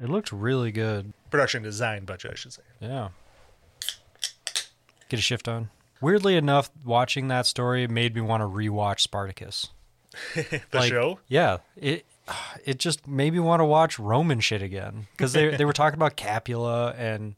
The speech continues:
Speaker 1: obviously Rome and all that stuff. It was cool.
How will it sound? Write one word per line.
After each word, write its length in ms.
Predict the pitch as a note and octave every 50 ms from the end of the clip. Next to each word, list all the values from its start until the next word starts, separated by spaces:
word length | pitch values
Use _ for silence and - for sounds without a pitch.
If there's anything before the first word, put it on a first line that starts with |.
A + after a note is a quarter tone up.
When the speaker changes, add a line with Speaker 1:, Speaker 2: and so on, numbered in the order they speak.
| _ _
Speaker 1:
obviously 380 | - G#2+ G#2+ G#2+ G#2 - - A2+
Rome 480 | G2+ F#2+ G2 G#2 G#2 G#2 G#2+ G#2+ G#2+ G#2+
and 240 | G#2+ G2+ G#2 G#2+ G#2 - _ _ _ _ _ _ _ _
all 120 | - G#2+ G#2
that 180 | G#2 G#2 G#2
stuff. 320 | - - - G#2 G#2 G2+ -
It 40 | A2+
was 120 | A2 G#2+
cool. 340 | - - C#3+ E3 D3 -